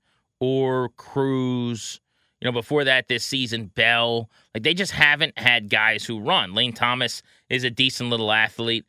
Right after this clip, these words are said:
but the majority of their players, Maikel Franco, uh, Cesar Hernandez, Alcides Escobar, even at this point of his career, who's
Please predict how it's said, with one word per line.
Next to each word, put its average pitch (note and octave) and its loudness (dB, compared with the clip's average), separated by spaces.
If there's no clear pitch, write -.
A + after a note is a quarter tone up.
but C3+ 0
the C#3 0
majority C#3+ 2
of G#2+ 0
their G#2+ 2
players, F#2+ 0
Maikel A2+ 2
Franco, F#2+ -2
uh, E2+ -6
Cesar A#2+ 2
Hernandez, G#2+ -2
Alcides B2+ 2
Escobar, G#2+ 2
even G#2 0
at G2 -2
this G#2+ -2
point A2 -4
of G2+ -4
his G2+ -4
career, G#2+ -2
who's G2+ -6